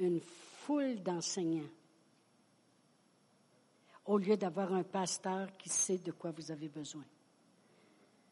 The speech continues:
C'est ce que la Bible dit, hein, que dans les derniers jours, les gens vont se donner une foule d'enseignants. Puis des fois, t'es pas prêt à entendre une telle chose, mais je rentrerai pas dans ce sujet-là.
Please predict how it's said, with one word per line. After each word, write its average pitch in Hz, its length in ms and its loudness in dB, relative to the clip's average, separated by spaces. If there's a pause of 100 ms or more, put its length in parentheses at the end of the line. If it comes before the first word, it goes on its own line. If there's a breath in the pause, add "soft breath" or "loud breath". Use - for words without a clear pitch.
(280 soft breath)
C'est - 200 -2
ce - 100 -6
que - 100 -2
la 196 140 4
Bible 196 260 2
dit, 220 320 -2
hein, 202 140 0 (100)
que 202 100 -6
dans 185 160 2
les 190 180 4
derniers 190 340 2
jours, 208 240 0
les 185 200 0
gens 190 200 -2
vont 185 160 -2
se - 160 -6
donner 175 420 -4
une 170 200 -2
foule 254 640 -6
d'enseignants. 160 580 -4 (1000 soft breath)
Puis 208 80 -4
des 196 160 6
fois, 247 180 -2
t'es 220 160 0
pas 190 200 -2
prêt 202 300 -2
à 185 80 -4
entendre 175 400 0
une 165 120 4
telle 160 240 -6
chose, 190 320 -6
mais 180 80 2
je 160 120 -4
rentrerai 175 280 -2
pas 185 160 -6
dans 170 140 0
ce - 180 -12
sujet-là. 151 540 -8